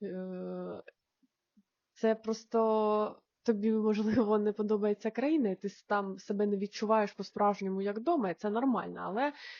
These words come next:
він сказав, що ось нація така, ось вони там в, в обличчя тобі посміхаються, а насправді там вони там можуть за спиною говорити, а я йому говорю: "Так тут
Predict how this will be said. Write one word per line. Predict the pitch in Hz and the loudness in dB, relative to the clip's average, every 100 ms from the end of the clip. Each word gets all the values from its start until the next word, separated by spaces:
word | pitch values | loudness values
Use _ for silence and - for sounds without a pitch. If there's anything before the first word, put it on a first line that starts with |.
| - | -6
він | 202 240 | -2 -2
сказав, | - 185 196 254 | -2 -2 2 2
що | - 190 | 2 -6
ось | 185 175 | -6 -6
нація | 202 233 254 - 202 | -2 0 0 -2 -4
така, | - 190 196 190 185 | -4 -6 -4 -2 -2
ось | 180 175 - - - - _ _ _ | -6 -10 -14 -20 -20 -20 _ _ _
вони | 185 214 220 233 220 202 | -4 0 2 2 2 0
там | - 202 196 190 - | 0 0 0 -6 -12
в, | 226 190 202 202 - | -20 -20 -8 -4 -2
в | 202 | 2
обличчя | 226 233 - 226 | 4 4 2 0
тобі | 220 214 | 0 2
посміхаються, | 208 - 208 311 311 285 254 - | 0 0 2 6 6 8 6 6
а | 208 | 4
насправді | 202 - 214 196 190 | 2 0 2 2 0
там | 196 196 | 0 0
вони | 190 202 202 | 2 2 2
там | 196 | 2
можуть | 202 202 196 | 0 -2 -2
за | 196 | -4
спиною | - 214 214 202 | -4 0 2 2
говорити, | 190 220 262 - - | 2 2 2 0 0
а | 196 | 0
я | 202 | 0
йому | 202 196 196 190 202 | -2 -4 -10 -10 -8
говорю: | 190 190 190 175 | -6 -6 -6 -4
"Так | 196 | -6
тут | 214 | -6